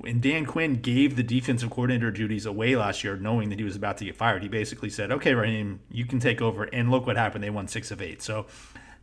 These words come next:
if you're bullish on Atlanta, the, the thought process is that will continue. That will sort of manifest into this year. And I know you and I were talking about it, it, um, the other day, Wags, their strength of schedule, though, which is absolutely brutal. Fifth overall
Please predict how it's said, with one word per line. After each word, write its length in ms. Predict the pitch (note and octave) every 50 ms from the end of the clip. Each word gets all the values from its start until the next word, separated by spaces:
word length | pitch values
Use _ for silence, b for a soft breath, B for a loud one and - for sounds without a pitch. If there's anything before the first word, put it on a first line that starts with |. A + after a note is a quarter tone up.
| - B2+ A#2+ A#2+ -
if 160 | D3+ D3+ -
you're 120 | - C#3+ C3+
bullish 360 | A#2 C3+ D#3 F3 F3 E3 -
on 160 | D#3 C#3+ C3+
Atlanta, 360 | A#2+ A#2 B2 B2+ B2 A#2+ A2+
the, 360 | G#2 G2+ A2+ A2 G#2+ G#2+ G2+ G#2
the 160 | G#2+ A2+ G#2+
thought 360 | - - - C#3 C3 B2 -
process 520 | - C#3+ B2+ A#2+ A#2+ A#2+ B2 A2 - -
is 240 | A2+ G#2+ G2+ G2 G#2+
that 240 | A2 B2+ C3 C3 C3
will 140 | C3+ C3+ B2
continue. 680 | C3 C3 A#2+ A#2+ B2+ A#2 A2+ A#2 A2+ A2 A2 A2 A2 B B B B B B B B B -
That 260 | B2 A#2+ B2 B2 B2+
will 320 | B2 A#2+ A2+ A2 G#2+ G#2+
sort 180 | A2 - A2+ G#2
of 60 | G#2
manifest 520 | G#2 A2+ B2 A#2+ A2+ A#2+ B2 A2+ G2+ -
into 200 | - G2 - -
this 260 | G2+ A#2 A#2+ A#2 - A2+
year. 220 | G#2 G2 F#2+ F#2+
And 140 | G2+ G#2 A2
I 40 | A2
know 140 | A2+ A#2+
you 180 | A#2 A#2 A2+ A2+
and 100 | A2 A2
I 60 | G#2+
were 120 | G#2+ G#2+ G#2
talking 300 | - A#2 A2 G#2+ A#2 A2+
about 200 | A2 G#2 G2+ G2+
it, 120 | G#2 G#2
it, 240 | G#2+ G#2+ G2+ - - - B B B B B B B B
um, 480 | - G#2 G#2 F#2+ F#2 F#2 F2+ F#2 F#2 F2+ - - _ - - - - -
the 140 | A#2 A#2+ A2+
other 140 | G2+ G#2 G#2+
day, 120 | B2 B2
Wags, 320 | A2 G#2+ G#2 G2 F#2+ -
their 220 | - - A2+ G#2 G2
strength 320 | - - - C#4 - -
of 60 | G#2
schedule, 320 | - - C3 - - B2 A2+
though, 140 | G2+ F#2 F2+
which 160 | F2+ F2+ -
is 140 | A2+ - A#2+
absolutely 500 | A#2 C3 - - C3 A2 A2 - F2 E2+
brutal. 340 | - B2 C#3+ C3 F2+ -
Fifth 500 | - - - - - F3 G3+ - - - -
overall 680 | B2+ C3+ B2+ A#2 G2+ G#2 A#2 B2+ A2+ F#2 F2+ F2+ G#2+